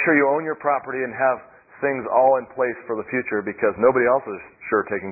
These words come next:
care of you, or it seems like maybe. So one of the things that can happen is selfishness. And I could sit here and name handful, a handful of people right, right off the top of my head of people who don't do that, who are single. I'm not going to name people's names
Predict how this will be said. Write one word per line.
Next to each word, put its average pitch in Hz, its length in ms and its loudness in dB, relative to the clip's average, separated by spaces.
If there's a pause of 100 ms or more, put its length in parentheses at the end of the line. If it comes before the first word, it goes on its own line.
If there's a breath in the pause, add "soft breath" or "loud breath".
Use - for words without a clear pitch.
care 95 160 4
of 87 80 -2
you, 90 120 -4 (460 loud breath)
or 101 140 8
it 95 160 2
seems 107 160 -4
like 98 240 4
maybe. 98 240 -4 (800 loud breath)
So - 160 4
one 226 80 8
of 170 80 4
the 117 160 2
things 127 160 0
that 107 120 0
can 98 120 -6
happen 131 280 2
is 95 80 -8 (120)
selfishness. 85 480 -2 (360 loud breath)
And 113 120 6
I 170 120 8
could 135 200 0
sit 139 200 2
here 120 160 0
and 113 120 -8
name 120 280 -2
handful, 127 440 -4
a 98 120 -8
handful 127 360 -2
of 107 80 -6
people 110 240 -4
right, 117 280 6
right 123 120 0
off 120 120 -4
the - 120 -14
top 143 160 -2
of 104 40 -14
my 101 120 -8
head 104 280 -4 (280 loud breath)
of - 160 -8
people 147 240 -2
who 113 120 -4
don't 107 200 -2
do 123 120 -4
that, 92 200 -4
who 110 160 -4
are 104 160 0
single. 95 320 -6 (240 loud breath)
I'm 98 160 -4
not 127 240 6
going 117 240 0
to 104 80 -10
name 107 200 -4
people's 92 280 -8
names 104 220 0